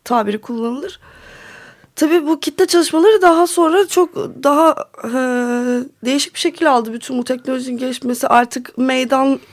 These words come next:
e, meydan anlayışının değişmesi, şehirlerin belli yapılarının değişmesi ve tabii ki insanların haberleşme şekillerinin de artık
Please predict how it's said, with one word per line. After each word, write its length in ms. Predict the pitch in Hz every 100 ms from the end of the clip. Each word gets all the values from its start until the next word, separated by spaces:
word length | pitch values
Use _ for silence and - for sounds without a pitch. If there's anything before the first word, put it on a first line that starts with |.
| - 240
e, 220 | 240 233
meydan 580 | 247 254 254 254 254 254 - _ _ _ -
anlayışının 840 | 247 247 254 247 - 247 247 240 - _ -
değişmesi, 600 | 240 233 - 233 226 240
şehirlerin 680 | - 240 233 220 214 226 - _
belli 460 | 226 220 208 220 220 _ -
yapılarının 580 | 233 - 220 214 - - - - - _ -
değişmesi 640 | 240 247 - 254 - - - - -
ve 120 | 262 277
tabii 300 | 285 254 254
ki 260 | 311 285
insanların 680 | - 262 262 269 269 285 277 -
haberleşme 800 | 254 240 262 269 262 285 277 -
şekillerinin 760 | - 247 233 240 240 247 277
de 220 | 240 214 - _ _ _
artık 480 | 104 104 - 110